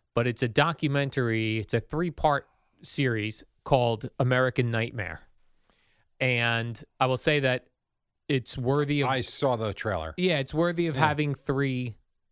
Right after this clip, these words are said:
Speaker 1: You know, it's not. They didn't milk it to three things.
Speaker 2: This is where the daughter,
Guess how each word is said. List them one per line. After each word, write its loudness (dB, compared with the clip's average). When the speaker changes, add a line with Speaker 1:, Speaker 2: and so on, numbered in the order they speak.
Speaker 1:
You 0
know, 4
it's -4
not. 4
They 4
didn't 0
milk 0
it -2
to 0
three -2
things. -4
Speaker 2:
This -4
is -6
where 0
the 0
daughter, -2